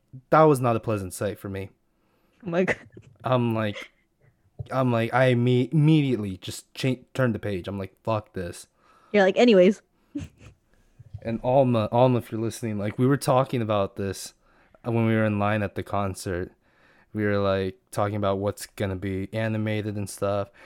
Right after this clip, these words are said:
Speaker 1: And I told her, I'm like, "You and I, I just know you and I b-, are not looking forward to Kokushibo being animated." And then she's like, "Hmm." 'Cause she has tr-, she has trypophobia worse than me.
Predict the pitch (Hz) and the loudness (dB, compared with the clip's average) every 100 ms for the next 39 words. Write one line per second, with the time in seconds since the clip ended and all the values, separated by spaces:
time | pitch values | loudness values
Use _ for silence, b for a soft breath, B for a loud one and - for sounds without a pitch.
0 | b - 98 95 107 101 95 95 95 123 | b -6 -4 -2 -2 -2 -2 -4 -4 2
1 | 123 117 107 101 101 110 104 - 104 101 | 2 2 0 -2 -2 -4 -6 -6 -4 -2
2 | 101 98 95 - 107 117 104 104 104 98 | -2 -4 -6 -6 -8 -4 -4 -2 -2 -4
3 | 98 92 98 92 98 92 - - 95 95 | -6 -10 -12 -8 -6 -6 -8 -8 -8 -8
4 | - 101 95 90 92 92 92 90 90 92 | -10 -10 -8 -8 -8 -8 -8 -10 -10 -14
5 | b b b b 101 98 90 101 92 87 | b b b b -6 -6 -4 -6 -4 -4
6 | 87 _ _ _ _ _ _ 104 98 98 | -6 _ _ _ _ _ _ -8 -4 -4
7 | 95 90 85 87 104 _ _ _ _ _ | -4 -6 -10 -12 -16 _ _ _ _ _
8 | _ _ _ - - 123 101 - - - | _ _ _ -8 -2 0 0 -4 -4 4
9 | 170 - 151 127 110 123 113 110 104 - | 4 4 -2 -2 -4 -4 -2 -2 -4 -6
10 | 95 92 104 90 | -8 -6 -6 -6